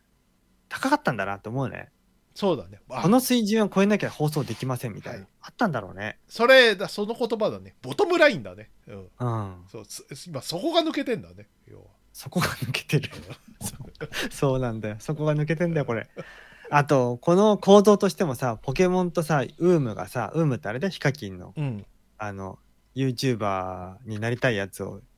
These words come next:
Speaker 1: ひっ捕まえて搾取する、あの、団体。
Speaker 2: うん。
Speaker 1: がさ、タッグを組んでさ、若者のやる-、やりがいを搾取しながらさ、編集もあれだよ、あれ。二足三文で人材買い叩いてやらせるわけじゃん、これは。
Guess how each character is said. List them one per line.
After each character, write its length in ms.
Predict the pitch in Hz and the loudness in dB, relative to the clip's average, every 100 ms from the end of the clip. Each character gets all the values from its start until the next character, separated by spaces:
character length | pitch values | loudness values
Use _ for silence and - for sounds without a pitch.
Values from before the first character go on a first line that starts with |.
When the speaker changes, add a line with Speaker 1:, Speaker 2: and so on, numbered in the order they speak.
| _ | _
Speaker 1:
ひ 160 | - | -14
っ 20 | 117 | -12
捕 240 | - 123 | -6 -4
ま 140 | 117 | -2
え 60 | 107 | -4
て 140 | - | -6
搾 260 | 95 - - | -8 -8 -6
取 100 | 113 | -10
す 100 | - | -8
る、 220 | 92 92 - _ _ | -12 -12 -16 _ _
あ 120 | _ 98 | _ -16
の、 160 | 92 80 | -16 -12
団 220 | 104 95 | -10 -10
体。 220 | 95 92 - | -10 -12 -10
Speaker 2:
う 80 | 165 | -8
ん。 120 | 131 92 - _ _ _ _ _ _ _ _ _ _ | -8 -8 -16 _ _ _ _ _ _ _ _ _ _
Speaker 1:
が 160 | 120 113 | -8 -6
さ、 300 | 120 104 85 _ _ _ | -4 -6 -8 _ _ _
タ 120 | - | 0
ッ 100 | 127 | 0
グ 120 | 113 | -2
を 60 | 110 | -6
組 200 | - 117 | -4 -4
ん 20 | |
で 140 | 95 92 | -4 -6
さ、 260 | 110 87 _ _ | -6 -6 _ _
若 280 | 123 123 135 | -4 2 2
者 240 | 127 127 | 4 2
の 300 | 123 120 113 - _ _ | 0 0 -4 -10 _ _
や 120 | 123 | 0
る-、 200 | 127 120 | 2 0
や 140 | 123 127 | 0 0
り 80 | 131 | 2
が 80 | 135 | 2
い 40 | |
を 60 | 123 | 2
搾 140 | 143 | -2
取 120 | - | -4
し 160 | 110 - | -8 -6
な 100 | 110 | -6
が 100 | 101 | -6
ら 120 | 90 | -8
さ、 240 | - 107 - _ | -8 -8 -8 _
編 220 | - 143 143 | -2 4 4
集 240 | - 160 | 6 4
も 160 | 151 143 | 6 4
あ 60 | |
れ 80 | 151 | 4
だ 100 | 175 | 4
よ、 180 | 247 277 | 4 2
あ 60 | |
れ。 240 | 101 90 - _ - - - - | -2 -4 -6 _ -20 -20 -20 -12
二 100 | 127 | -6
足 220 | 120 131 - | -2 -2 2
三 180 | 135 | 2
文 200 | 127 110 | 2 -2
で 240 | 95 95 98 95 | -4 -6 -8 -12
人 260 | 110 113 | -8 -6
材 140 | 107 104 | -6 -6
買 140 | 110 | -4
い 20 | |
叩 260 | 107 107 101 | -4 -2 -4
い 40 | |
て 220 | - 90 | -6 -10
や 120 | 98 107 | -6 -6
ら 100 | 113 | -4
せ 140 | 131 | -2
る 80 | 127 | -2
わ 60 | |
け 60 | 123 | -2
じ 80 | 101 | -6
ゃ 40 | |
ん、 40 | 87 | -8
こ 120 | 90 | -6
れ 60 | |
は。 220 | 92 92 | -6 -6